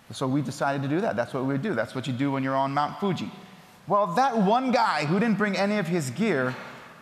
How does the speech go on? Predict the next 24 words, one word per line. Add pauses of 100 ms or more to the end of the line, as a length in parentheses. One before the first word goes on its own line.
(180)
had
to
make
it
from
five
in
the
morning (340)
all
the
way
to
the
top
of
the
mountain, (720)
freezing
to
death, (540)
in
the
cold,